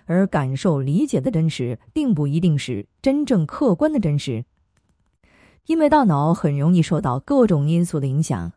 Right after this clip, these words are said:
所以我们啊，其实一直生活在大脑加工过的“脑真相”中。而“脑真相”的特点就是不注重客观。我们的大脑会一直为了证明自己的观点而努力搜集证据。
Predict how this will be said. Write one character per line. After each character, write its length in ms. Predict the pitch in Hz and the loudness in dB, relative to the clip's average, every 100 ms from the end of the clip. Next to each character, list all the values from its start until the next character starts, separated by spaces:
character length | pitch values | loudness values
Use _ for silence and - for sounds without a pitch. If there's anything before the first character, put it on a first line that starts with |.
| _ | _
所 180 | - 196 | 0 2
以 80 | 208 | 2
我 220 | 175 123 | 0 -2
们 160 | 139 | -2
啊， 160 | 143 131 - | -2 -4 -6
其 200 | 180 180 | -2 -2
实 220 | 170 185 | 0 -2
一 240 | 262 214 | -2 -2
直 160 | 165 220 | -2 -2
生 220 | 240 226 | 0 0
活 120 | 170 | 0
在 260 | 175 160 - | 0 -2 -4
大 220 | - 202 156 | -2 0 0
脑 180 | 127 | -2
加 280 | 113 254 262 | -4 -2 -2
工 180 | 262 302 | -2 -4
过 160 | 277 170 | -2 -2
的 200 | 123 - - | -4 -8 -6
“脑 260 | 160 117 | -4 -4
真 200 | - 311 | -2 -2
相” 200 | 311 202 | 2 0
中。 200 | 147 156 - _ _ _ - - - | 0 -2 -6 _ _ _ -20 -18 0
而 220 | 208 247 | 2 2
“脑 200 | 233 165 | 2 2
真 180 | 233 262 | 0 2
相” 140 | 262 | 2
的 80 | 196 | 2
特 180 | 202 285 | 2 2
点 160 | 185 | 2
就 160 | 139 160 | 0 -2
是 440 | 139 143 123 123 _ _ | 0 -2 -2 -4 _ _
不 240 | - 156 220 | -4 -2 0
注 180 | 233 | 0
重 200 | 165 131 | 0 -2
客 260 | 131 - 254 | -4 0 0
观。 240 | 139 139 147 _ _ _ _ - - - | 2 0 -2 _ _ _ _ -20 -20 -4
我 140 | 190 | 0
们 140 | 196 269 | 0 2
的 80 | 311 | 2
大 140 | 277 | 2
脑 280 | 175 120 131 | 2 0 -2
会 240 | 131 202 | 0 -2
一 140 | 240 180 | 0 0
直 140 | 185 | 0
为 160 | 185 156 | 0 2
了 180 | 135 | 0
证 220 | 139 254 190 | 0 0 2
明 180 | 180 | 2
自 180 | 247 330 | 0 -2
己 140 | 240 135 | -2 -4
的 80 | |
观 180 | 139 175 180 | -2 0 2
点 260 | 127 117 - - | 0 -4 -10 -2
而 220 | 160 240 | 0 2
努 360 | 277 190 120 | 0 -2 -2
力 220 | 170 285 156 | -2 0 0
搜 200 | 185 165 | 2 0
集 120 | 156 | 0
证 180 | 175 131 | -2 -2
据。 220 | 120 | -6